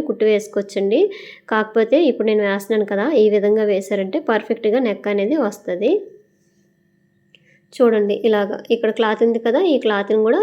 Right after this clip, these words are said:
ఈ విధంగా ఫోల్డింగ్ చేసుకోండి. ఇప్పుడు నేను ఎలాగ ఫోల్డింగ్ చేస్తున్నానో ఆ విధంగా ఇగోండి ఇలాగా. మళ్ళీ ఇక్కడ నీడిల్ చూసారు కదా, కిందకి దింపాను, మరలా ఇలా తిప్పాను అనమాట. ఈ విధంగా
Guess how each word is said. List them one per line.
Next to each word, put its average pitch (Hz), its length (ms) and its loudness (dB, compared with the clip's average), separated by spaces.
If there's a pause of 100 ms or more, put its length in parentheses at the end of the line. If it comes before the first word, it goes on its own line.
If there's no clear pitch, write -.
(120)
ఈ - 20 2 (120)
విధంగా 208 340 2
ఫోల్డింగ్ 185 340 0
చేసుకోండి. 190 460 -6
ఇప్పుడు 202 200 -4
నేను 196 180 0
ఎలాగ 202 220 -2 (100)
ఫోల్డింగ్ 202 340 0
చేస్తున్నానో 202 460 0 (580)
ఆ 214 40 4 (100)
విధంగా 196 360 2 (2500)
ఇగోండి 196 320 -2
ఇలాగా. 190 280 -6 (300)
మళ్ళీ 247 280 6
ఇక్కడ 226 140 -2 (100)
నీడిల్ 214 260 4 (200)
చూసారు 214 360 -2
కదా, 254 140 -2 (100)
కిందకి 208 340 0
దింపాను, 220 420 0 (680)
మరలా 247 320 2
ఇలా 220 200 2
తిప్పాను 202 340 -4
అనమాట. 185 280 -6 (720)
ఈ 208 140 2
విధంగా 202 260 0